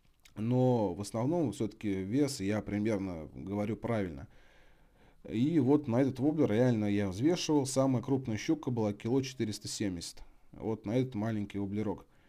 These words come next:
А, причем мы ловили их, э, в пойменной луже глубиной буквально полметра,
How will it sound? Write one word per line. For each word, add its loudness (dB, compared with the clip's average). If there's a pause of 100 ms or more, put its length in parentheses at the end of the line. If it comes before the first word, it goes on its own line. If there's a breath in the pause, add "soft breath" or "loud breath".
(380 soft breath)
А, -6
причем 2
мы 2
ловили 2
их, 0
э, -4
в -16
пойменной 2
луже 2
глубиной 0
буквально -2
полметра, -2